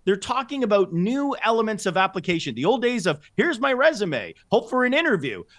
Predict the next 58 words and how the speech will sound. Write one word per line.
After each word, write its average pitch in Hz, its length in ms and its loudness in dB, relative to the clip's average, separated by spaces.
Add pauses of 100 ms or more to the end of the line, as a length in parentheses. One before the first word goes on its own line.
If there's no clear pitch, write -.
those 247 300 6
are 247 80 4
gonna 226 180 4
be 214 140 2
a 185 60 6
thing 208 220 0
of 185 60 0
the - 60 0
past. 220 520 -2 (140)
They're 165 120 0
now 214 160 4
calling 240 380 0
it 214 120 -4
skilled, 254 640 -2 (120)
uh, 180 160 2
surveys. 156 760 -2 (220)
And 185 140 6
what 254 120 8
will 269 100 8
happen 214 340 4
is, 190 220 4 (160)
without 226 340 4
your 302 120 2
name, 254 420 2
without 165 300 -4
your 254 100 0
culture, 220 460 0
without 175 280 -2
your 240 120 -4
religion, 196 400 2
without 160 260 4
all 285 280 4
those 262 140 -6
things 202 300 -2
that 175 220 0 (160)
you 208 120 0
may 233 200 2
or 226 80 0
may 214 100 0
not 185 140 2
have 175 160 4
in 160 80 -2
your 143 80 -2
resume, 135 520 -2 (280)
um, 220 420 6
you 185 120 4
can 190 120 4
now 180 200 4
apply 185 260 0
for 247 160 -2
a 277 60 0
job 131 360 -2
that 151 160 2
identifies 160 580 2
clearly 160 440 -2
your 143 200 -2
skill 139 320 -2
sets. - 440 -8